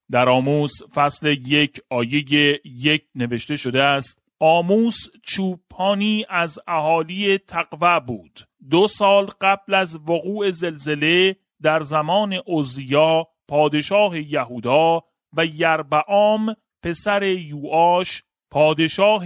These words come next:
اسرائیل، خداوند این رویا را دربارهٔ آیندهٔ اسرائیل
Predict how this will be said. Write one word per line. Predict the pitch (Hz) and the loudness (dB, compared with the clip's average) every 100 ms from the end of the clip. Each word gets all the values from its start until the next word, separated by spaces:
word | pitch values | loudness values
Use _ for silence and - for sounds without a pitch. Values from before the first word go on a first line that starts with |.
| 170 160 - | -6 -6 -6
اسرائیل، | 143 123 - 113 - 147 160 165 143 - _ | -8 -8 -2 -2 -2 -2 0 0 -4 -10 _
خداوند | - 135 175 170 165 180 208 220 208 208 | -14 -2 2 4 4 2 0 -2 -4 -10
این | - 196 180 | -6 -6 -2
رویا | 165 143 156 175 | -2 -2 0 0
را | 180 170 165 | 2 0 0
دربارهٔ | 160 143 127 139 156 208 208 - | 0 0 2 2 2 2 0 2
آیندهٔ | 190 180 175 170 160 147 143 - | 0 2 0 0 -4 -2 -2 -2
اسرائیل | 127 - 120 107 139 151 170 175 180 | -6 -4 -2 -2 -2 2 2 2 0